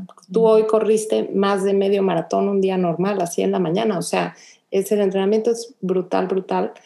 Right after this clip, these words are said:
Speaker 1: Y, em, y sí, me acuerdo que lo acabé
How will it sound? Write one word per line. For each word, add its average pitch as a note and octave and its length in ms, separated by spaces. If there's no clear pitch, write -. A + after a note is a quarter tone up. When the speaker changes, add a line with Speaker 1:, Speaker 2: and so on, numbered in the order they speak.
Speaker 1:
Y, F#3+ 840
em, F3+ 580
y G3 100
sí, C#4+ 380
me G3+ 100
acuerdo B3 380
que A#3+ 100
lo F#3+ 120
acabé G3 600